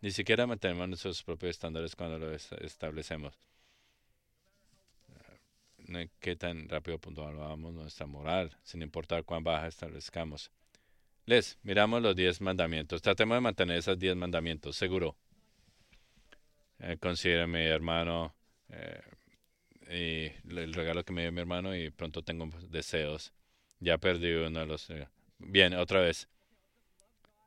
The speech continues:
Amo a Dios y amo a la gente. Hay gente que me molesta, uy, que me irrita. Muy fácil.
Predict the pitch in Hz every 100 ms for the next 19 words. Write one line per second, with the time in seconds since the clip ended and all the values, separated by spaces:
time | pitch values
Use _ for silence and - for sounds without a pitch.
0 | _ _ - 90 92 101 101 101 104 -
1 | - _ 90 87 87 90 85 90 85 76
2 | 71 _ _ _ _ _ _ _ _ _
3 | _ _ _ _ _ _ _ _ _ _
4 | _ _ 214 _ 226 240 214 _ _ _
5 | _ _ - 90 87 90 90 - 85 73
6 | 71 76 76 - 78 73 98 110 - -
7 | - 80 78 85 92 - 78 - _ _
8 | _ - - - - 87 92 85 - 80
9 | - 80